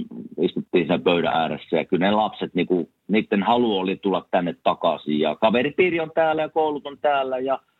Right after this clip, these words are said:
niin sen takia tällä lähinnä niinku ollaan. Ja kyllä tässä pienimmäinen on vielä kolmetoista, että ei se ihan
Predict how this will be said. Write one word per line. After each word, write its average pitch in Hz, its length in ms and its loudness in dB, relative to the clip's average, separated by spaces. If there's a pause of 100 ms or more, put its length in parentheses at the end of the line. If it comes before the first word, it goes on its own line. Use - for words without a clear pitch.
(200)
niin 107 100 -6
sen 139 140 2
takia 127 200 2
tällä 113 300 2
lähinnä 104 320 0
niinku 95 220 0 (120)
ollaan. 80 420 0
Ja 80 280 0
kyllä 92 160 2
tässä - 240 -2
pienimmäinen 113 460 2
on 104 80 0
vielä 107 180 2
kolmetoista, 92 760 -2
että 87 260 -2 (200)
ei 87 140 0
se 104 80 2
ihan 98 280 0